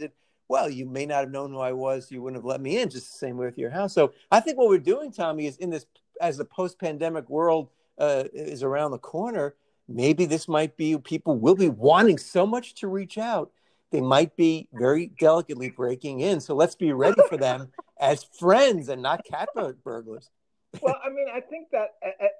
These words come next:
Speaker 2: I, I really, as, as we say this, it, it clearly that is what's going to happen. It's not even a question of if, it's when.
Speaker 1: Yeah.
Speaker 2: We're going to have a, a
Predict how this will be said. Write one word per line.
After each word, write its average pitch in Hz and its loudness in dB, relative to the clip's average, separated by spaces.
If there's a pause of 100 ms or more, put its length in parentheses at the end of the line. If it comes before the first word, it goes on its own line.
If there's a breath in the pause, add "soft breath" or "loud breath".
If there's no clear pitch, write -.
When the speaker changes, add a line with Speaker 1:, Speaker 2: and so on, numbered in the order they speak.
(140)
Speaker 2:
I, 190 -14 (240)
I 185 0
really, 202 -4
as, 165 -8 (180)
as 165 -10
we 165 -16
say 320 -14
this, 151 -12
it, 175 -16
it 160 -14 (220)
clearly 214 -10
that 165 -8 (120)
is 254 -14
what's 123 -12
going 107 -18
to 110 -16
happen. 104 -18
It's - -20
not 220 -4
even 180 -10
a 147 -8
question 165 -10
of 127 -8
if, 170 2
it's 139 -12
when. 165 -8 (140)
Speaker 1:
Yeah. 180 -8 (200)
Speaker 2:
We're 170 -4
going 180 2
to 214 -8
have 170 -12 (140)
a, 156 -4
a 147 -6